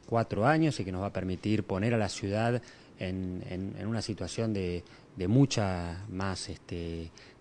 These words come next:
calidad de, de servicios, tanto de, de cloa-, de cloaca como de agua corriente, y también un proceso de urbanización de barrios, bueno, carenciados. San Martín tiene que volver a ponerse en el camino de, de, de esta transformación que viene llevando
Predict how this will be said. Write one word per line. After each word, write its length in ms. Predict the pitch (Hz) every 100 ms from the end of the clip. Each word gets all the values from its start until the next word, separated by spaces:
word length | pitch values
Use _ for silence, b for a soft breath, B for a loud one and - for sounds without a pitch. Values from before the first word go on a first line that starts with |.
| -
calidad 500 | 92 92 95 104 101
de, 260 | 87 82
de 100 | 87
servicios, 680 | - 92 95 139 - 113 95
tanto 300 | 95 90 87
de, 240 | 82 80
de 120 | 90 85
cloa-, 360 | 92 92 92 127
de 120 | 90
cloaca 280 | - 104 95
como 200 | 90 90
de 60 |
agua 160 | 95 98
corriente, 460 | 131 143 175 214 196
y 120 | 117
también 440 | 107 123 135 180
un 100 | 214
proceso 380 | 139 110 120 131
de 100 | 107
urbanización 960 | 107 104 107 107 110 - 139 147 165 B B B B -
de 100 | 92
barrios, 640 | 95 101 101 95 90 - - -
bueno, 200 | 120 90
carenciados. 800 | 92 95 95 - 143 156 160 151 - _
San 160 | - 92
Martín 300 | 90 123 120
tiene 240 | 120 110
que 80 | 92
volver 320 | 95 101 139
a 100 | 139
ponerse 600 | 101 104 127 131 160 160 B B B B
en 140 | - 95
el 140 | 92
camino 480 | 85 101 127 147 131
de, 360 | 101 92 90 87
de, 260 | 90 90
de 100 | 90
esta 200 | 101 113
transformación 760 | 98 92 87 98 95 - 127 131
que 100 | 98
viene 220 | 98 98
llevando 560 | 90 98 104 101 92